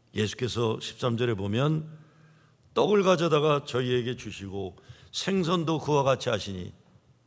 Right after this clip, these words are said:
제자들이 무슨 생각했겠어요? 떡하고 생선, 생선? "아,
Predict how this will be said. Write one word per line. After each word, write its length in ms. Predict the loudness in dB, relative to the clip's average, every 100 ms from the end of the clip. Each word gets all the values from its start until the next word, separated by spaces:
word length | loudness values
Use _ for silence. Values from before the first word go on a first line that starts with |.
| _ _ _ -8
제자들이 460 | -4 0 0 -2
무슨 320 | -4 -6 -4
생각했겠어요? 800 | -4 -2 -2 -2 -6 -10 -8 -10 -6
떡하고 440 | -6 -4 -2 -2 -2
생선, 460 | -8 -8 -6 -8 -10 -20 _
생선? 500 | -12 -8 -6 -4 -4 -6 -18 -20 _ _ _ _ _ _ _ _ -20 -12
"아, 320 | -8 -8